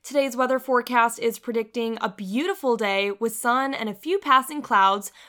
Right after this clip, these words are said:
with a high of fifty-five and a low of thirty-seven. For the rest of the weekend,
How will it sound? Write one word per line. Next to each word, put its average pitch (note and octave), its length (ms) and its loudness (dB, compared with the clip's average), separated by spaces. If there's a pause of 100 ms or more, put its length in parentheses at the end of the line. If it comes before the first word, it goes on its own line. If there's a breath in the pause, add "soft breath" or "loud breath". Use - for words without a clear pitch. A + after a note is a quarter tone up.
(120)
with D#4+ 160 -4
a D#4 60 -2
high A#3 300 6
of - 180 -4
fifty-five C4 800 2
and B3+ 160 -2
a D#4 80 -4
low A3 320 2
of G3+ 160 -8
thirty-seven. G3+ 1000 -4 (380 loud breath)
For C#4 100 -2
the C4 120 4
rest A#3 260 2
of A3 80 -8
the G#3+ 100 -2
weekend, A#3 560 0